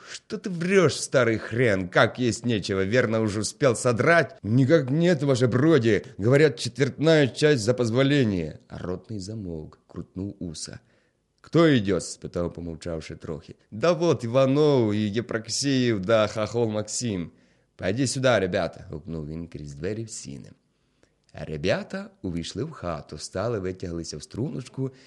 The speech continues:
як верстви на шляху. Ротний зараз до Максима. Любив таки хохлика. «Що, брат Максим, худо жить?» «Худо, ваше бродіє,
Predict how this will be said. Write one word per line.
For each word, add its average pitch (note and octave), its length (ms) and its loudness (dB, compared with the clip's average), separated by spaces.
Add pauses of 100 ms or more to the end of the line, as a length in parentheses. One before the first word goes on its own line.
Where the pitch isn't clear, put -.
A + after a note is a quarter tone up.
(140)
як F#2 280 -6
верстви F2 480 -4
на D#2 100 -12
шляху. D#2 480 -10 (280)
Ротний A2 500 -4
зараз F#2+ 400 -8
до F2 200 -6
Максима. F2 720 -10 (460)
Любив G#2 320 -6
таки D#2 360 -14 (180)
хохлика. - 760 -18 (460)
«Що, - 340 0
брат E3 380 2
Максим, A#2 640 -2
худо B2+ 400 0
жить?» C#3 480 -4 (320)
«Худо, A3+ 320 2
ваше F3 240 4
бродіє, C#3+ 600 4